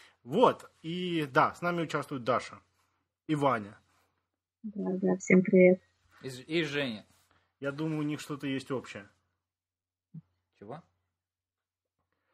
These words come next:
Speaker 1: Вот.
Speaker 3: У нас общее?
Speaker 1: Да.
Speaker 3: О, Даша, ты,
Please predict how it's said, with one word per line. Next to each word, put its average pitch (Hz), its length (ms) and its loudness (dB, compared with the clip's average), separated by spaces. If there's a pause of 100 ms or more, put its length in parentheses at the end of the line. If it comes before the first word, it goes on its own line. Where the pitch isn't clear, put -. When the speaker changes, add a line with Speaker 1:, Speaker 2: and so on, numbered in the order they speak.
(520)
Speaker 1:
Вот. 113 280 -10 (320)
Speaker 3:
У 113 40 -16
нас 123 200 -10
общее? 185 340 -10 (720)
Speaker 1:
Да. 107 420 -6 (600)
Speaker 3:
О, 147 160 -2
Даша, 135 340 -2
ты, 143 280 -8